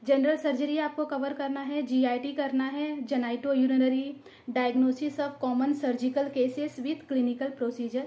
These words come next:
ये करना है। उसके बाद, बाद आपको करना है fundamental of examination of a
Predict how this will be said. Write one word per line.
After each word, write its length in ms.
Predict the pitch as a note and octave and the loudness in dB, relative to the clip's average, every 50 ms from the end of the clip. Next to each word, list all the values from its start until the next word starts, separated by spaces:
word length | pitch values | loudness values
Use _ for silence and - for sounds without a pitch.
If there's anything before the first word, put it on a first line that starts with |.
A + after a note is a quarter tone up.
| - - - - - - - - - - - - C4 | -6 -14 -20 -20 -20 -20 -20 -20 -20 -20 -14 -6 -4
ये 140 | B3+ C#4 C#4 | -2 -2 0
करना 300 | D4 C#4+ C4 C4+ C#4 C#4 | -2 -2 -2 -2 -4 -4
है। 180 | C#4+ E4 D#4+ | -4 -4 -4
उसके 280 | D4+ D#4 D4+ - F#4+ F4 | -4 -6 -6 -6 -6 -4
बाद, 280 | D4 F4 E4+ - - - C4+ | -2 -2 -2 -4 -4 -6 -4
बाद 340 | C4 A#3 A#3+ B3+ C4+ C4+ C#4 | -2 0 2 2 0 2 0
आपको 280 | C#4 C4+ - - D4+ | -2 -2 -4 -6 -6
करना 300 | - D#4 C#4 C4+ C#4 C#4 | -4 -2 -2 -2 -2 -2
है 240 | D4 D#4 E4+ E4 - | -4 -4 -6 -6 -6
fundamental 760 | - C4+ C4 C4 C4 D4 D4+ D4 D4 D4 D4 D#4+ D#4 D#4 D#4+ | 0 4 4 6 6 6 4 4 4 2 2 0 -2 -4 -4
of 20 | D#4 | -4
examination 760 | D4+ B3+ A3+ - B3+ B3 B3+ B3+ B3+ B3+ C4 C4 D4 C4+ C#4 | -4 -4 -2 -2 0 2 2 2 2 2 0 -2 -4 -6 -6
of 140 | C4+ - | -6 -6
a 80 | A#3 - | -8 -6